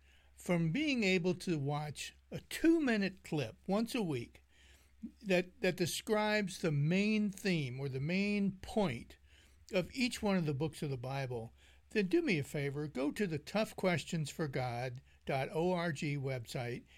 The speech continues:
and sign up there. You just need an email address. And then once a week, probably on Mondays, uh, we will be sending out a video or a video link to YouTube, uh, for the current, you know, book that we're gonna be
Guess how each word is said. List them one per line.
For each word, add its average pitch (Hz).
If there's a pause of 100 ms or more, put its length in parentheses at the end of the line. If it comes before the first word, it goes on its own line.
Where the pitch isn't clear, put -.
(220)
and 190
sign 226
up 185
there. 120
You 151
just 220
need 208
an 151
email 147
address. 127 (440)
And 170
then 165
once 214
a 262
week, 170 (140)
probably 226
on 196
Mondays, 135 (640)
uh, 151
we 190
will 180
be 160
sending 190
out 147
a 160
video 165
or 156
a 147
video 175
link 147
to 185
YouTube, 143 (580)
uh, 160
for 202
the 170
current, 175 (180)
you 175
know, 151
book 160
that 170
we're 151
gonna 147
be 143